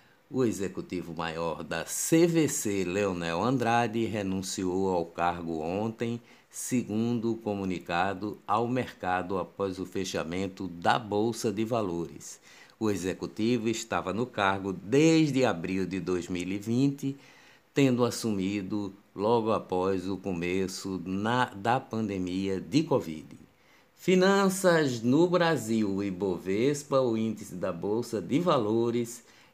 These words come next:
recuou um vírgula zero três, com o pessimismo em Wall Street e a queda das ações da Vale. O dólar caiu para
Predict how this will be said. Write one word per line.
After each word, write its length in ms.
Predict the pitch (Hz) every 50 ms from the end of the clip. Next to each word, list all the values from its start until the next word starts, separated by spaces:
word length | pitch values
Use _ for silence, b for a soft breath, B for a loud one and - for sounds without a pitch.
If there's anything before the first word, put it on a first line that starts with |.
| b 90
recuou 800 | 104 131 131 131 - 117 113 107 104 107 110 113 113 113 - - -
um 280 | 104 123 127 127 123 120
vírgula 480 | 113 117 117 117 98 107 110 101 92
zero 360 | 85 85 98 98 98 95 92
três, 440 | 92 - 92 95 104 110 120 120 120
com 220 | - - 123 127 123
o 60 | 123
pessimismo 1000 | 123 - 131 135 151 147 - 143 127 123 123 127 131 131 131 127 127 131 127 127
em 200 | 120 120 120 117
Wall 240 | 113 113 127 143 156
Street 460 | 151 151 - - 135 127 127 131 123 -
e 120 | 127 127
a 100 | 123 123
queda 760 | 120 - - - - 107 104 107 110 113 113 107 107 110 110
das 300 | 104 98 107 107 104 101
ações 500 | 110 98 92 - - 101 98 101 98 95
da 160 | 98 98 98
Vale. 540 | 92 - 85 85 80 78 76 71 - - - B B B B B B B B B
O 120 | 131 156
dólar 840 | 147 110 131 123 123 123 123 127 123 120 120 117 113 113 113 - -
caiu 800 | - 113 101 98 92 92 98 101 107 110 107 104 104 104 101 B B B B B _
para 580 | - 98 95 92 90 90 87 82 85 82 - -